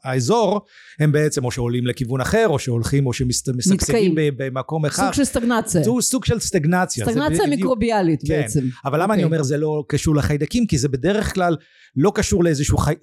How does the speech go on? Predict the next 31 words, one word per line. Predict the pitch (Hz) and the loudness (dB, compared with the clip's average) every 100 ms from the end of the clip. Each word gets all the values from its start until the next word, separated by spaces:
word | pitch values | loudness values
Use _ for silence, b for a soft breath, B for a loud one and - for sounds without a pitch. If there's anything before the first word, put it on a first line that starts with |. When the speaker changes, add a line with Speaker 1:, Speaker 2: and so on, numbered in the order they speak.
| 170 190 | -2 -2
Speaker 1:
שוב, | - 285 160 | 0 0 2
יש | 202 | 2
מקרים | 214 - 220 | 0 0 0
שכן, | 180 - 208 139 | 0 0 2 2
אבל | 120 135 139 160 | 2 0 0 0
לא | 165 | 0
קשור | 185 208 202 | 0 0 0
לאיזשהו | 156 127 | 2 0
חיידק | 151 147 135 | 0 0 -2
שהגיע | 160 135 147 | -2 0 0
מבחוץ. | 143 123 98 - 170 - - - B B B B - | 0 0 2 2 2 0 -4 -8 B B B B 0
אה, | 135 131 127 120 | 2 4 2 2
כמו | 147 | 0
שאמרנו, | 156 151 175 147 117 | 2 2 2 0 -4
זה | 110 | -4
היה | 117 127 | -4 -2
בעבר, | 127 127 123 202 240 | 0 -2 0 0 0
Speaker 2:
לא, | |
זה | 226 | 0
Speaker 1:
כאילו, | 277 202 165 | 0 0 0
Speaker 2:
in-house. | 185 160 | 0 -2
Speaker 1:
זה | - 175 147 240 240 | -4 -6 -4 -4 -4
דבר, | 190 202 | -2 -2
חיידקים | 190 214 220 | 0 -2 -2
שקיימים | 285 269 247 247 262 | -4 -2 -2 0 -2
<laughs> | |
בפנים, | 151 160 135 131 165 - _ | -2 0 0 0 -2 -6 _
פשוט | 190 - 269 277 - | -2 0 0 0 0
הם, | 214 226 208 - | 2 2 0 -2
כמו | 185 196 | 0 2
שנקרא | 202 190 185 | 2 0 0